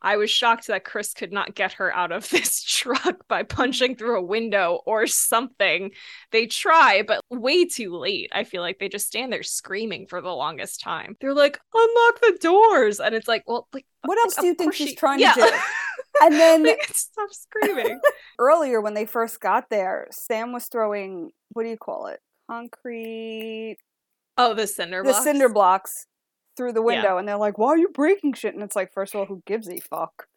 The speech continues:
Speaker 2: It's,
Speaker 1: Yeah.
Speaker 2: uh,
Speaker 1: It's
Speaker 2: it's
Speaker 1: abandoned.
Speaker 2: abandoned.
Speaker 1: Although I would not want to piss off the
Speaker 2: Oh,
Speaker 1: spirits
Speaker 2: no,
Speaker 1: if
Speaker 2: of
Speaker 1: there
Speaker 2: course
Speaker 1: were any.
Speaker 2: not.
Speaker 1: But he didn't believe in them, so, like,
Speaker 2: Right.
Speaker 1: then he's
Speaker 2: And
Speaker 1: probably
Speaker 2: he's like,
Speaker 1: just
Speaker 2: "I've
Speaker 1: like,
Speaker 2: always
Speaker 1: "Fuck it."
Speaker 2: wanted to do that, da, da, da, da." So now here comes the truck, and they need to
Speaker 1: Mm-hmm.
Speaker 2: get in it.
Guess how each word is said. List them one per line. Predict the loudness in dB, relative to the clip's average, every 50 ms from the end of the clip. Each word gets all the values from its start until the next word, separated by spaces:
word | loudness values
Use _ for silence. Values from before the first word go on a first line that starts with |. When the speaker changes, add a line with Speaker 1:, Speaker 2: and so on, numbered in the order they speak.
| _ _ _ _ _ _
Speaker 2:
It's, | -10 -10 -8 -8 -12 -16 _ _
Speaker 1:
Yeah. | -8 -4 -2
Speaker 2:
uh, | 0 0 0 -4 -6 _ _ _ _ _
Speaker 1:
It's | -16 -16 -14 _
Speaker 2:
it's | -14 -14 -10 -8 -6 -4 -2 -2
Speaker 1:
abandoned. | -2 0
Speaker 2:
abandoned. | 0 0 0 0 -2 -2 -4 -6 -6 -6 -10 -14 _ 0
Speaker 1:
Although | 2 4 4 6 6 4 4 6
I | 6 6 6
would | 6 4 4 4
not | 4 2 2 2
want | 2 -2 0
to | -4 -6
piss | -4 -4 -6 -4 -2
off | -2 -2 -2 -2 -6
the | -12 -14
Speaker 2:
Oh, | 0 2 6
Speaker 1:
spirits | 6 6 6 6 6 6
Speaker 2:
no, | 6 8 8
Speaker 1:
if | 6
Speaker 2:
of | 4 2
Speaker 1:
there | 0 0
Speaker 2:
course | 2 2 2 2 2
Speaker 1:
were |
any. | 0 -2
Speaker 2:
not. | 0 0 0 -2 2 0
Speaker 1:
But | 0 2
he | 4 4 6
didn't | 6 6 6 6 6
believe | 4 4 4 6 4 4 6 4
in | 2 2 2
them, | 2 0 0 0 -2
so, | -6 -4 0 0 2 2
like, | 2 2 4 4
Speaker 2:
Right. | 4 4 2
Speaker 1:
then | 0 -2 -2 -6
he's | -8 -8 -10 -10
Speaker 2:
And | -8
Speaker 1:
probably | -8 -8 -6 -2
Speaker 2:
he's | -2
like, | 0 2
Speaker 1:
just | 2
Speaker 2:
"I've | 2 4
Speaker 1:
like, | 4
Speaker 2:
always | 4 4 2
Speaker 1:
"Fuck | 2 2
it." |
Speaker 2:
wanted | 2 2 2 0 -2
to | -2
do | 0 0 2 2
that, | 2 0 0 0 -2
da, | 0 0
da, | 0
da, | 0 0 -2 0
da." | 0 -2 -2
So | -2 -4 -4
now | -2 0 0 0
here | 0 0 0 -2
comes | 0 -2 -4 -6 -6 -6
the | -8 -12
truck, | -12 -4 0 4 4 4 4 2 -4 -12 -20 _ _
and | -8 -6 -4
they | -4 0
need | 0 0 0
to | 0 0
Speaker 1:
Mm-hmm. | 2
Speaker 2:
get | 2 2 4 4
in | 2 2 0
it. | -4 -6 -6